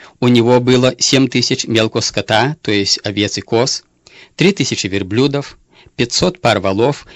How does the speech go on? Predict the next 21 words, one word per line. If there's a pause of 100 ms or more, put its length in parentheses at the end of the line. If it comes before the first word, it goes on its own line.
(160)
и
весьма
много
прислуги. (400)
Все
это
свидетельствует
о
том, (360)
что
Иов
жил (480)
в
так
называемое
время
патриархальный
век. (1600)
Перед
Богом
Иов